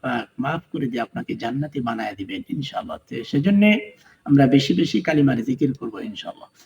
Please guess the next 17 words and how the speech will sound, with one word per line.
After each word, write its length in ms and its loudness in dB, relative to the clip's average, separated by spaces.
অন্য 220 8
মুসলমান 720 4
ভাই 220 0
বোনকে 360 0
তার 220 0
নিজের 400 4
জীবনের 440 8
মূল 220 4
পুঁজি 360 8
কি, 260 -2
এই 200 6
সেই 320 8
বিষয়টি 540 6
জানিয়ে 380 4
দেওয়ার 340 4
জন্য, 280 4
সৎ 220 -4